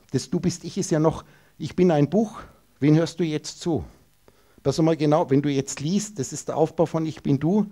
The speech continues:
du hast jetzt ein Buch in der Hand, du schaust die Buchstaben an und plötzlich fängt in dir wer zum Sprechen an. Wer ist das? Es ist, es ist doch deine Stimme, der du zuhörst. Das ist Ich bin du. Und dann im Selbstgespräch gehe ich von diesem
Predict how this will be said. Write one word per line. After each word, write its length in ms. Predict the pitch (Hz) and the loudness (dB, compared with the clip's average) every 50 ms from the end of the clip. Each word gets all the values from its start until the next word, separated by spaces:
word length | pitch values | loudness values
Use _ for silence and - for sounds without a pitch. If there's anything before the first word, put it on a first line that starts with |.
| - - - - | -10 -20 -16 -6
du 80 | - - | 0 0
hast 120 | 151 - | 0 0
jetzt 160 | 165 151 - 175 | 0 -8 -4 -2
ein 120 | 165 156 | -2 -2
Buch 180 | - 180 180 - | -2 -4 -2 0
in 140 | 202 202 | 2 2
der 120 | 196 190 160 | 4 2 2
Hand, 380 | 190 226 320 - - - - | 2 2 0 0 -4 -8 -8
du 40 | 151 | -4
schaust 280 | - - 175 170 175 - | 0 0 0 0 0 -4
die 60 | 180 | -6
Buchstaben 440 | - 185 190 - - - 196 190 185 | -4 -4 -6 -4 -4 -2 0 2 2
an 140 | 190 196 185 | 2 0 0
und 80 | 180 | -2
plötzlich 360 | 151 165 175 175 - 180 175 | -2 -2 -4 -4 -4 -6 -4
fängt 180 | - 180 180 170 | -2 -2 -4 -4
in 100 | - 156 | -4 -6
dir 160 | 160 175 170 | -6 -6 -4
wer 120 | 208 - - | -4 -6 -6
zum 140 | - 180 170 | -4 -6 -6
Sprechen 360 | - - 202 202 190 208 180 | -6 -6 -8 -8 -6 -4 -2
an. 160 | 151 139 123 | -2 -2 -2
Wer 100 | 123 147 | -2 -4
ist 160 | 170 - - | -6 -8 -8
das? 260 | - 156 - - - _ _ _ _ _ _ _ _ _ _ _ _ _ _ _ | -10 -10 -10 -10 -20 _ _ _ _ _ _ _ _ _ _ _ _ _ _ _
Es 140 | - 147 - | -6 -4 -4
ist, 360 | 196 185 - - - - - | -4 -4 -6 -8 -12 -14 -10
es 160 | - 143 - 190 | -10 -8 -8 -8
ist 140 | 180 - | -8 -6
doch 100 | 156 - | -6 -6
deine 280 | - 156 160 180 185 160 | -4 -2 0 0 0 -2
Stimme, 280 | - - 247 294 285 262 | -2 -4 -4 -4 -4 -2
der 140 | 190 165 | -2 -2
du 100 | 147 131 | -2 -2
zuhörst. 580 | 120 - - 117 101 90 85 78 - - - - _ _ _ _ _ _ _ _ _ _ _ _ _ _ | -6 -8 -6 -8 -6 -6 -8 -10 -12 -16 -20 -20 _ _ _ _ _ _ _ _ _ _ _ _ _ _
Das 160 | - 143 139 - | -4 -4 -4 -4
ist 140 | 160 - | -4 -8
Ich 160 | 143 151 - - | -10 -12 -8 -4
bin 140 | 170 160 | -2 -2
du. 200 | 156 214 214 - - - - - _ _ _ _ _ _ _ _ _ _ _ _ _ _ _ _ _ _ _ _ _ _ _ _ _ _ _ _ _ _ _ _ _ _ _ _ _ _ _ _ _ - | -2 -2 -4 -4 -6 -8 -14 -20 _ _ _ _ _ _ _ _ _ _ _ _ _ _ _ _ _ _ _ _ _ _ _ _ _ _ _ _ _ _ _ _ _ _ _ _ _ _ _ _ _ -4
Und 140 | - 160 147 | -2 2 4
dann 160 | 165 170 185 | 6 6 8
im 100 | 190 180 | 6 6
Selbstgespräch 880 | 156 - 165 170 190 - - - 214 202 208 - - 185 196 196 190 - | 4 4 4 4 4 2 -2 -2 -2 -2 -2 -2 -2 0 0 0 -2 -4
gehe 120 | - 185 | -6 -6
ich 100 | 180 180 | -6 -4
von 180 | - - 180 143 | -2 -4 -4 -2
diesem 400 | - 190 185 170 - 190 147 - | -2 -4 -4 0 2 0 0 0